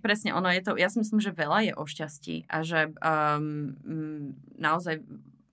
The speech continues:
ja si myslím, že možno aj tak funguje život a je to aj dobrá, aj zlá vec. Ehm, pretože to znamená, že ona musela mať takého kamaráta, ktorý to dokázal tam a tam posunúť, aby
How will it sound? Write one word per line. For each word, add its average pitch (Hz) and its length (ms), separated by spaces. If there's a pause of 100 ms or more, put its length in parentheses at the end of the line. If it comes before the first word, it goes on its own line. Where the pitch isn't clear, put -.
(120)
ja 170 80
si 185 160
myslím, 185 160
že 175 140
možno 165 240
aj 175 100
tak 170 100
funguje 175 320
život 156 400 (400)
a 151 380 (320)
je 165 220
to 185 100
aj 170 160
dobrá, 160 320
aj 165 80
zlá 139 320
vec. 190 340 (460)
Ehm, 147 480
pretože 165 400
to 165 100
znamená, 165 460
že 165 160
ona 165 240
musela 165 400
mať 160 240
takého 160 160
kamaráta, 156 560
ktorý 151 240
to - 80
dokázal 151 560
tam 151 240
a - 80
tam 151 180
posunúť, 160 540
aby 151 180